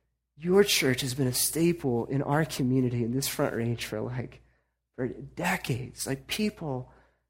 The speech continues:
have, find so much life and so much grace. I mean, we're just so thankful to be laboring in Christ with you in this land, in this region. What you guys are, are doing, we just, we love you guys. And, and your, your, your pastor, like, yeah, you know,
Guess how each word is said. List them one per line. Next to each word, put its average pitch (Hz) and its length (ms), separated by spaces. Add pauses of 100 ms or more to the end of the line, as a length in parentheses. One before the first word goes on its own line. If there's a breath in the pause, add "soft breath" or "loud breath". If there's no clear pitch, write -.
have, - 160
find 151 240
so 185 340
much 185 300
life 139 500
and 127 100
so - 220
much 170 260
grace. 151 300
I - 20
mean, 165 160
we're 214 120
just 180 200
so 175 300
thankful 147 800 (320 loud breath)
to 139 80
be 131 100
laboring 139 460
in 135 80
Christ 131 320
with 135 340
you 131 260
in 131 200
this 135 260
land, 123 360
in 117 100
this 127 240
region. 127 360
What 139 120
you 160 140
guys 147 320
are, 120 120 (360 loud breath)
are 143 120
doing, 147 360
we 208 100
just, 143 320 (400 soft breath)
we 175 120
love 185 320
you 160 100
guys. 131 380
And, 120 100
and 156 100
your, 175 220
your, 156 280
your 147 140
pastor, 180 560
like, 131 340 (460 soft breath)
yeah, 196 260
you 135 140
know, 165 260